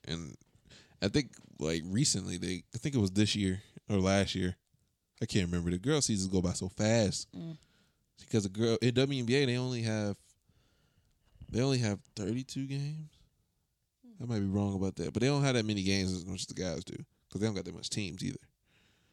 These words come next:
Speaker 1: That many teams.
Speaker 2: Yeah.
Speaker 1: They don't have that many teams.
Speaker 2: Do they have, they have those super championship balls and bowls, right?
Speaker 1: Yeah, they have a finals.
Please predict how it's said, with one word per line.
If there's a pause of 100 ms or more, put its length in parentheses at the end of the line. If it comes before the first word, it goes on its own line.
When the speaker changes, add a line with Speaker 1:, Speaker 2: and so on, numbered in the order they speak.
(420)
Speaker 1:
That
many
teams.
Speaker 2:
Yeah. (120)
Speaker 1:
They
don't
have
that
many
teams.
Speaker 2:
Do
they
have,
they
have
those (1300)
super
championship (120)
balls
and
bowls,
right? (1120)
Speaker 1:
Yeah,
they
have
a
finals.